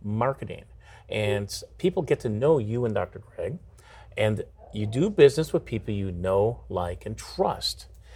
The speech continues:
And again, this whole concept of the Power Group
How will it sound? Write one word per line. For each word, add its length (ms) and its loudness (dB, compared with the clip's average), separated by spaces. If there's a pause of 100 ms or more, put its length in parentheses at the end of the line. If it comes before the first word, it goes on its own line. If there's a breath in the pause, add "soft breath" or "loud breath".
(180 soft breath)
And 440 -2
again, 580 -4 (640)
this 200 4
whole 320 8
concept 800 -2
of 100 -4
the 60 -6
Power 320 2
Group 320 -4